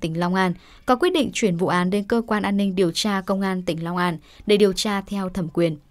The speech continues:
Cơ quan An ninh Điều tra Công an tỉnh Long An yêu cầu Cơ quan Cảnh sát Điều tra Công an huyện Đức Hòa chuyển hồ sơ vụ án, vật chứng và bị can cho Cơ quan An ninh Điều tra Công an tỉnh Long An thụ lý điều tra.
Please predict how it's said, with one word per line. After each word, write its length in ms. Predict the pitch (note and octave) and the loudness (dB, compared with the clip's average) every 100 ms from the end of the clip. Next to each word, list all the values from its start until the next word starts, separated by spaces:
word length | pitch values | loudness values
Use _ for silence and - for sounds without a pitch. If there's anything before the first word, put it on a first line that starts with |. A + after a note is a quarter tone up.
| _ _ _ _ _ _ | _ _ _ _ _ _
Cơ 80 | G#3+ | -2
quan 160 | A3 G#3+ | 2 2
An 120 | G3+ | 2
ninh 160 | F#3+ | 0
Điều 160 | F#3 E3+ | 0 0
tra 340 | - G3+ F#3+ F#3 | 0 -2 -2 -2
Công 160 | G3 | -2
an 220 | G3+ F#3+ F3+ | 0 -2 -2
tỉnh 240 | F#3 E3+ | -2 0
Long 140 | F3+ | 0
An 180 | F#3+ F3+ E3+ - - - | 2 0 -2 -10 -10 0
yêu 160 | D#4 | 2
cầu 220 | D4 A#3+ | 6 6
Cơ 140 | A3 C#4 | 6 4
quan 260 | C#4 C4 | 4 0
Cảnh 180 | B3 F#3 | 0 -4
sát 240 | - D#4+ B3+ | -2 -2 0
Điều 140 | G3 | 0
tra 280 | - A#3 G#3+ | 0 -2 0
Công 200 | A3+ G#3 | 0 0
an 160 | G3+ | 0
huyện 200 | G3 G#3 | 0 -2
Đức 180 | A3+ D4 | -2 -2
Hòa 280 | A#3+ G#3 F3 - - - | 0 0 0 -6 -16 0
chuyển 200 | C4 G3+ | 2 4
hồ 180 | G#3 | 2
sơ 220 | F#3+ A#3 G#3+ | 0 -2 -2
vụ 120 | G3 | 0
án, 300 | F3 F3 A#3 A#3+ | 0 -2 -2 -2
vật 140 | G#3+ | -2
chứng 260 | - G3+ G3+ | 0 0 0
và 80 | B3 | 0
bị 160 | G#3 | -2
can 320 | F3+ G#3 G3+ F3+ - - | -2 -2 0 -2 -10 -14
cho 140 | - D4+ | -2 2
Cơ 160 | D4 | 2
quan 240 | C#4 C4 A#3+ | 2 0 0
An 200 | G#3+ G#3 | 0 0
ninh 180 | G#3 G3 | 0 2
Điều 160 | F3 | 0
tra 320 | - G#3+ G3 F#3 | 0 -2 -2 -2
Công 160 | G3+ | 0
an 160 | G3+ F#3 | 0 -2
tỉnh 220 | F#3 D#3+ | -4 -4
Long 160 | E3+ F3+ | -2 0
An 220 | F#3 F3 F#3+ | 0 0 -2
thụ 140 | E3 | -2
lý 160 | E3 E3 | 0 0
điều 200 | G3+ E3 | 0 0
tra. 300 | - F3+ | -2 -2